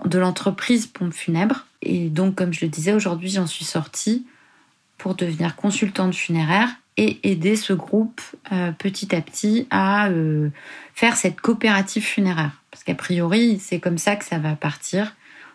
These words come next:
On va faire une coopérative. Donc, on va sortir du milieu de l'entreprise, stricto sensus, pour pas que ça soit une structure, euh, en tout cas capitaliste, et que ça soit un projet collectif de A à Z,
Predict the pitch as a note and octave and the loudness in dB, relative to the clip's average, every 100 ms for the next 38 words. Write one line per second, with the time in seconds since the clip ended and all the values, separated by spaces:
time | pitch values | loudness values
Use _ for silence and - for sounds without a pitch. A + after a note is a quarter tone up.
0 | _ F#3 E3+ E3 D#3 G3 G3+ E3+ D#3 A3 | _ -4 0 0 0 0 2 0 0 -2
1 | G#3 F#3+ F#3+ - D#3 D3 D3 C#3+ E3 D#3+ | 2 2 2 0 -4 -4 -6 -4 -2 0
2 | D#3 - G#3 G#3 A3 F#3 F#3+ F#3 F3+ F3 | 0 2 0 0 0 2 2 2 0 0
3 | E3+ D#3+ - - G#3+ A3+ C#4 D4+ - - | -2 -4 -8 -4 2 6 6 4 -4 -20
4 | - - F#3 - F3+ - D3+ - A3 B3+ | -14 -8 -8 -2 -2 0 0 0 2 2
5 | B3+ - F#3 - G3 F#3+ F#3 F3 F#3 F3+ | 0 -6 -6 0 0 2 0 0 0 2
6 | F#3 F#3 - F#3 F#3 - F#3+ - - F#3+ | 2 0 0 0 0 -4 -6 -4 -2 0
7 | F3+ E3 D#3 D3+ D3+ D3 C#3+ - E3+ D#3+ | 2 2 2 2 2 0 0 -2 -2 0
8 | D#3+ - D#3 F3+ C4 - _ _ _ _ | -2 -2 0 0 -2 -6 _ _ _ _
9 | _ - - F3 E3 E3 D3+ G3+ G#3 - | _ -8 -2 0 0 2 2 4 2 0
10 | - E3+ D#3 F3+ E3+ G#3+ G#3+ - - F#3+ | -2 -2 -2 -2 0 0 -2 -10 -2 -2
11 | D#3 - A#3 G#3 E3+ D#3+ D#3 D3+ | -2 -2 0 0 2 2 2 2